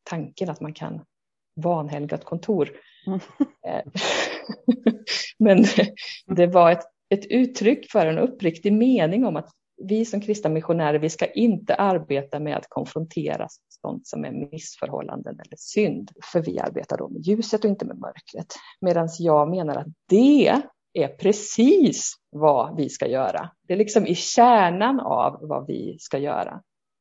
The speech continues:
Speaker 1: Apropå hur man så totalt kan liksom missförstå varandras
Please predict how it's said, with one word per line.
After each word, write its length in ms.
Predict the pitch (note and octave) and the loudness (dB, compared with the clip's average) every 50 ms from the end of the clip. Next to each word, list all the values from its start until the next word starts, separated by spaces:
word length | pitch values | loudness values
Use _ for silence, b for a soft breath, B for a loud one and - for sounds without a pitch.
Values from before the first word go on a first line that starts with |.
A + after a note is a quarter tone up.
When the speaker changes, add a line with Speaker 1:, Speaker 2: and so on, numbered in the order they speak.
| _ _ _ _ _ _ - | _ _ _ _ _ _ -6
Speaker 1:
Apropå 480 | F3+ F3 - F3+ F3+ - - D3 D3 | -6 -2 -2 -4 -4 0 0 0 2
hur 120 | D#3+ D#3 D#3 | 2 0 0
man 180 | D#3+ D3+ D3 | 0 -2 -4
så 140 | - - D3+ | -4 -8 -10
totalt 560 | - - E3 D#3+ - F3+ D#3 D3+ D3+ D3+ - _ | -8 -8 -10 -2 0 2 2 2 -2 -4 -8 _
kan 200 | - D3+ D3 D3 | -14 -12 -10 -10
liksom 360 | D3 - - - C#3 C#3+ C#3+ - | -10 -10 -10 -8 -8 -8 -6 -6
missförstå 640 | E3 F3 F3 - - - C#3+ C#3 - - D3+ C#3+ | -6 -8 -8 -10 -10 -8 -8 -8 -4 -4 -4 -2
varandras 640 | C#3+ D#3 D#3 D3 C#3+ D3 C#3+ C#3+ C#3 C#3 - - | -2 -4 -4 -4 -6 -4 -4 -4 -6 -6 -8 -18